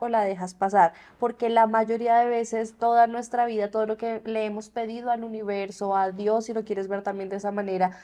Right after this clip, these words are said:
todos esos sueños, esa vida que tú quieres, te empiezan a llegar todas esas oportunidades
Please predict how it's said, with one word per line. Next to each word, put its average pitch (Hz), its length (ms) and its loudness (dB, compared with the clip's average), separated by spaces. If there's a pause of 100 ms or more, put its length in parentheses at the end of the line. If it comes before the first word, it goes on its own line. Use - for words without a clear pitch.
(180)
todos 240 300 4
esos 254 240 0
sueños, 233 560 2
esa 208 240 2
vida 254 320 -2
que 254 120 -4
tú 226 140 -8
quieres, 226 480 0 (420)
te 226 100 -2
empiezan 220 400 -2
a - 20 -2
llegar 226 480 4 (160)
todas 233 240 4
esas 226 200 -2
oportunidades 247 920 -2